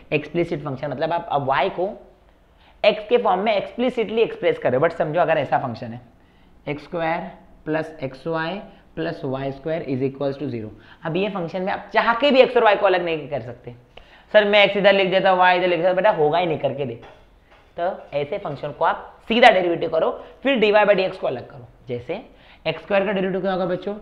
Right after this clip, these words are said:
टू X। u into v, u into v का डेरिवेटिव क्या होगा? x dy by dx plus y, x का डेरिवेटिव वन और वाई स्क्वायर का डेरिवेटिव क्या होगा बच्चों? टू वाई dy by dx is equals to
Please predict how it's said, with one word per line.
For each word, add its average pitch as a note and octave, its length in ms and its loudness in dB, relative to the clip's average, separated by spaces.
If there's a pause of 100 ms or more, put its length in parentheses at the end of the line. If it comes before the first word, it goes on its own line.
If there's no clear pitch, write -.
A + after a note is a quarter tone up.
टू D#3 140 -2
X। - 200 -8 (380)
u F#3+ 220 2
into A#3+ 260 4
v, F#3 80 4 (360)
u F3+ 180 4
into G3 200 0
v G3 80 2
का G#3 60 4
डेरिवेटिव G3 360 2
क्या G3+ 140 0
होगा? G3 320 0 (920)
x A3 340 2 (760)
dy E3 200 4
by F#3 120 4 (140)
dx F3+ 400 2 (600)
plus F3+ 280 0 (200)
y, G3+ 340 4 (380)
x D#3+ 180 -2
का F#3+ 100 2
डेरिवेटिव E3+ 340 2
वन F3+ 140 2
और F#3 100 2
वाई E3+ 180 4
स्क्वायर G3 240 2
का G#3 60 4
डेरिवेटिव G3+ 240 6
क्या G3+ 120 4
होगा G3+ 120 4
बच्चों? G#3 340 2 (400)
टू G#3 160 10
वाई G#3 340 8 (300)
dy F3 120 8
by F#3 200 6
dx F3+ 300 4
is D#3+ 120 4
equals E3+ 380 2
to A#3 100 10